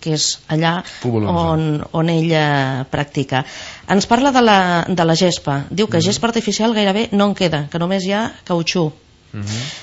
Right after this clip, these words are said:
Speaker 1: Després també ens parla del sistema de, de rei, de rec, que diu que quasi mai funciona. Eh, i també ens parla dels focus, de la il·luminació. Pregunta sobre aquest, eh, darrer punt, si s'han plantejat mai de posar,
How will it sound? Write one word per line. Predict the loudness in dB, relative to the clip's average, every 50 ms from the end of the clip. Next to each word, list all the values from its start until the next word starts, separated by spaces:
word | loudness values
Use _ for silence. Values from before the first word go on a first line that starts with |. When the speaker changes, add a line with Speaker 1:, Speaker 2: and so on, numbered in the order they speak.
| -14 -6
Speaker 1:
Després | 0 0 0 0 2 0 0 0 0 2
també | 2 2 4 4 4 4 4 4
ens | 4 2 2 0
parla | -2 0 2 2 2
del | 2 2
sistema | 0 -2 -4 -2 0 0 0 2
de, | 2 2 2 2 0 0 -2 0
de | 0 0 0
rei, | 0 0 0 0 0 0 -2 -6 -6
de | -4 0 0 2
rec, | 2 2 0 -2 -2 -2
que | 0 0 2
diu | 2 2 0 0 0
que | -2 -2 -2 -2 -8 -14 -12 -4
quasi | 0 0 0 2 2
mai | 0 0 0 0 0 0 0 -2
funciona. | -4 -4 -4 -4 -2 0 2 2 2 2 2 0 -2 -6 -14 -20 -20 -20 -20 -20 -20 -20 -20 -20 -20 -20 -20 -10 0 2
Eh, | 4 4 4 4 4 2 2 2 2 2 2 2 2 2 0 -2 -2 -2
i | -2 -2
també | 0 0 0 0 2 2
ens | 2 0 0 -2
parla | -2 -2 0 0 0
dels | 0 0 0 -2 -2
focus, | -2 -2 -4 -2 -2 -4 -2 -2
de | 0 0
la | 0 0 0 0
il·luminació. | 0 0 0 0 0 0 0 -2 -2 -4 -2 -2 -2 -2 -4 -6 -12 -18 -18 -18 -8 -2
Pregunta | 2 2 4 2 2 0 -2
sobre | -4 -2 -2 -2 -2
aquest, | -2 -2 -4 -4 -2 0
eh, | 0 0 0 0
darrer | 0 -2 0 0 -2 -2
punt, | -2 -2 0 0 -2 -4 -6
si | -10 -6 -4 -4 -2
s'han | 0 -2 0
plantejat | 0 0 -2 -2 -2 -4 -4 -4 -4 -4
mai | -2 -2 -2 -2 -2 -2 -2
de | -2 -2 -4 -4
posar, | -4 -4 -4 -4 -2 -2 -2 -2 -2 -4